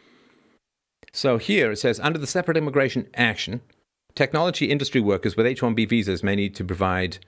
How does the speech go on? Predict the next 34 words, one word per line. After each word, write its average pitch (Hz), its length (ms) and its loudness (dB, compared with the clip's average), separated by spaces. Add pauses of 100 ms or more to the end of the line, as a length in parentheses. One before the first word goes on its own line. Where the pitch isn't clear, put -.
(140)
updated 113 320 2
certifications. 92 640 -4
They're 104 100 0
not 139 180 0
displacing 113 400 -2
American 95 340 -2
workers." 95 220 -2
Well, 175 120 2
of 180 80 -6
course 277 180 0
they - 100 0
are. - 80 -12 (240)
We 147 100 6
know 196 160 2
this 139 160 -2
for 117 80 -2
sure. 226 220 0
I 87 40 -6
mean, 95 180 0
look 127 160 0
at 101 180 2
Disney, 123 300 0
right? 98 200 -2
Disney 123 280 0
had 104 320 -2 (260)
the 104 80 2
dig 117 220 2
your 117 120 4
own 104 120 0
grave 104 240 0
situation, 87 560 -6
right? 143 200 -2 (640)
Where 107 720 0 (1400)
workers 127 680 2